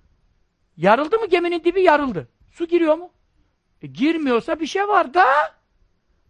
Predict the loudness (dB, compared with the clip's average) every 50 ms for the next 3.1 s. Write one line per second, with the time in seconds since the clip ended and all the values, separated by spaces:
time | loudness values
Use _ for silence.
0 | _ _ -2 0 2 0 0 0 -4 -4 -2 -2 -2 -2 -4 -4 -4 -4 -4 -6
1 | -8 -12 -12 -14 _ _ _ _ _ _ _ _ _ _ _ _ _ _ _ _
2 | _ _ _ _ _ _ -8 -6 -6 -6 -8 -8 -8 -6 -6 -6 -8 -8 -12 -18
3 | -20 _